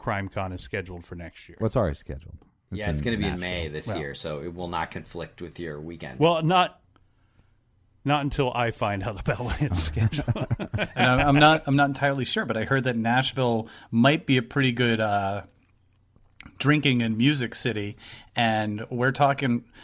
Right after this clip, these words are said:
Speaker 4: we're talking
Speaker 2: Yes.
Speaker 4: right now and, and putting it out there to at CrimeCon twenty eighteen. Maybe we should do some, some late night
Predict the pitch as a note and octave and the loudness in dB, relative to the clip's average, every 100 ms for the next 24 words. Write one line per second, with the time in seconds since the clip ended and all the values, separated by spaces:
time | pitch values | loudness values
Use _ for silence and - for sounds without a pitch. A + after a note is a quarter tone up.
0 | - C3+ D#3 D#3+ D3 C3+ C3 C3+ D#3 A#2 | -4 -2 0 -2 0 0 0 0 0 0
1 | G#2+ G2+ A2+ A2+ G2+ G2 G2+ G2+ - - | 0 -4 -4 -4 -4 -6 -10 -14 -18 -20
2 | - - F#3+ C3+ B2+ G3 - A2 A2 B2+ | -20 -4 -2 2 2 2 4 2 2 2
3 | A2+ G#2+ G#2+ - A#2+ - C3+ A#2+ A#2+ C3 | 2 2 -2 2 2 2 2 2 4 2
4 | A#2 A2 - A#2 G#2+ G#2+ - C#3+ A#2+ G2+ | 2 0 -2 0 0 -2 -2 0 0 -2
5 | - - - A#2 C#3 G#3 F3+ D3+ C3+ A#2+ | -8 -20 -6 0 2 2 0 0 -2 0
6 | B2+ D#3 C#3 B2 A2+ A2 - - - - | 0 2 0 2 2 0 -4 -20 -20 -18
7 | - - A#2 G#2+ A#2 C#3+ - B2 B2 A#2 | -8 -2 0 0 2 0 2 2 4 4
8 | A2+ | 0